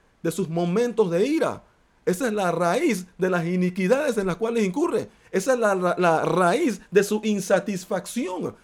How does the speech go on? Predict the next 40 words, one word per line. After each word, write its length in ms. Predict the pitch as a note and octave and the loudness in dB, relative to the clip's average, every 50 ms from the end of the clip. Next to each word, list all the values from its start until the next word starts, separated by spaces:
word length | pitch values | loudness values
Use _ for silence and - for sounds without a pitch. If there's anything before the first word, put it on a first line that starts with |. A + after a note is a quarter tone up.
| _ _ - - | _ _ -2 2
Esa 180 | G3+ G#3+ D4 | 2 2 2
es 80 | D4 B3 | -2 -2
la 160 | A3 G3 F#3 | 0 0 0
raíz 640 | F3 E3+ F3+ F#3 F#3 A3+ D4+ F4+ B3+ G#3 - G#3+ G#3 - - - | 0 0 0 0 0 0 0 0 0 0 -2 -4 -10 -10 -12 -2
de 260 | D#3+ G3+ G3 G3 - | 0 2 2 2 0
la 320 | F3 F#3+ G3+ G3 G3 G3 | 2 2 4 4 2 2
turbulencia 800 | - A3 G#3+ G#3 F3+ F#3+ G#3 G3 G3+ A3 C4+ F4 F4+ - - C4 | -2 -2 -2 0 0 -2 -2 0 0 0 0 0 -2 -4 2 2
en 80 | A#3+ A3 | 2 2
su 140 | - G#3 G3 | 4 -2 -4
espíritu. 760 | F3+ F3+ - - C#4+ D#4+ E4+ D4+ A3 - F#3 D#3 B2 G#2+ - _ _ _ _ _ _ - | -4 -4 -4 -4 -4 0 0 -2 -2 -2 -4 -4 -4 -6 -12 _ _ _ _ _ _ -6
Razón 260 | - C#3 C3+ D#3 D3+ | -4 -2 0 0 2
por 80 | F3+ A3+ | 2 2
la 80 | F#3 D#3+ | 0 2
cual 160 | - F#3 F3+ | 0 0 -2
usted 220 | D#3 - F#3 E3 | 0 0 -2 2
desea 440 | D3 D#3 C#3+ - F#3 F#3 E3+ D#3 - | 2 2 2 2 0 0 0 0 -2
paz, 360 | - A#3 D4 C4+ - - - _ _ _ - | -2 -2 -2 -4 -6 -8 -14 _ _ _ -8
usted 240 | D#3 - F3 F#3 G3 | -6 -2 0 0 0
necesita 460 | F#3+ F3 D#3+ D3 - G3 E3+ E3+ D#3+ | 4 4 4 2 2 -2 -2 0 0
gozo, 360 | C#3+ G3 B3 A#3+ - C#3+ - - - | 2 2 0 0 -2 -6 -8 -8 -6
usted 260 | - F3 F3 F3 G3 G3 | -4 -4 -2 -2 -2 -2
necesita 480 | G#3 F#3+ F#3 E3+ E3 - A3 A3 A3 | -2 0 -2 -2 -2 -2 -2 0 0
el 100 | F3+ E3+ | 0 0
verdadero 500 | C#3+ E3 E3+ D#3+ D3+ D3 E3+ A3 A#3 A3+ | 2 2 2 4 4 4 4 4 6 6
deleite, 360 | G#3+ F3 E3 G#3+ B3 G#3+ A3+ | 6 6 4 2 4 2 0
pero 180 | G#3 F3 E3+ F3 | 0 0 -2 0
no 140 | F3 G3 A3+ | 0 2 2
lo 160 | A#3 A3 G#3+ | 2 2 0
tiene 640 | - A#3 C4 F#4 A4 - - D#3+ D3+ E3 G#3 - - _ _ _ _ _ _ - | 0 -4 -4 -2 -2 0 2 2 2 2 0 -2 -10 _ _ _ _ _ _ -2
por 200 | G#3+ F#3 F3+ F#3 | -2 0 0 0
el 100 | F#3 F#3 | 0 0
efecto 680 | F3 F3 - - - - F#4 - G4+ - - - A3 G3+ | 0 -2 -4 -14 -6 -2 0 0 0 -2 0 2 2 2
de 100 | F#3+ F#3+ | 2 0
esa 200 | G3 - A3+ G#3 | 0 -2 -2 -2
naturaleza 720 | F#3+ F3+ F#3+ F#3 F3 E3+ D#3 E3+ D4+ G4+ - - B3 G3 | -2 -2 -2 0 0 0 0 0 0 -4 -4 -4 -4 -2
carnal 420 | - E3 D3+ C#3 D#3 D#3+ D#3+ E3 E3 | 0 -2 -2 0 2 0 0 0 0
que 240 | F3+ F3 E3 D#3+ D#3+ | 0 0 2 2 0
heredó 640 | D#3 D#3+ D#3 D#3 G#3+ E4 F#4+ D#4+ E3 A#2+ G#2+ - _ - | 2 2 2 2 2 2 0 0 -2 -2 -4 -14 _ -4
de 140 | C3 C#3+ C3 | 0 0 0
Adán. 440 | B2 B2 A#2+ A2 G#2 F#2 F#2 F#2 | 0 -2 -4 -6 -6 -10 -12 -16